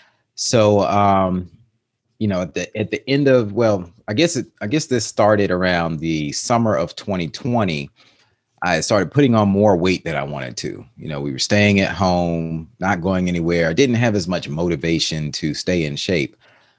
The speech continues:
But I said to myself, I decided, "You know what? I'm gonna get back in shape because I know what to do." And I'll go a little bit more into the science behind it and how I learned that later on in the call. But, um, I sa-,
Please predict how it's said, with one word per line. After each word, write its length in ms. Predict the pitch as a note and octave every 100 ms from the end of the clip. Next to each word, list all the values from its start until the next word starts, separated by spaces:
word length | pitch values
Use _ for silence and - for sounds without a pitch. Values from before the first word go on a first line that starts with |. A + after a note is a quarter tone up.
| _ _
But 160 | F2+ F2+
I 100 | G2+
said 200 | E3+ C3
to 40 |
myself, 440 | B2 G#2+ - A#2
I 100 | C2
decided, 540 | F#2+ - A2+ G#2+ G2+ G2+
"You 80 | A#2+
know 160 | A#2+
what? 260 | A#2 A#2+ G#2
I'm 120 | G2+
gonna 160 | G#2 G2
get 240 | F2+ -
back 180 | A#2+ C3
in 80 | G#2+
shape 220 | G#2+ -
because 200 | - E2
I 100 | D2+
know 220 | D#2+ A#2+
what 200 | E3+ A#2+
to 80 | -
do." 420 | E2 A#2+ D2+ C#2+ - _ _ _ -
And 160 | F2
I'll 100 | F2
go 160 | G2 G2+
a 20 |
little 220 | G2 G2+
bit 180 | F2 F2
more 300 | E2+ F2+ E2+
into 260 | E2+ E2 -
the 120 | D2+
science 460 | - A#2 G#2+ F2 -
behind 440 | D#2 F2+ F#2 E2
it 140 | D#2+
and 80 | D#2
how 200 | D#2 F2
I 60 | D#2
learned 320 | D2 F2 E2
that 260 | C#2+ C2+ -
later 240 | F2 D#2 D#2+
on 180 | F2
in 100 | D2
the 60 | C2
call. 380 | D#2 C#2+ C#2 - _ _ _ _
But, 160 | G2+ G2
um, 300 | F#2+ F#2 F2 -
I 100 | G2
sa-, 180 | -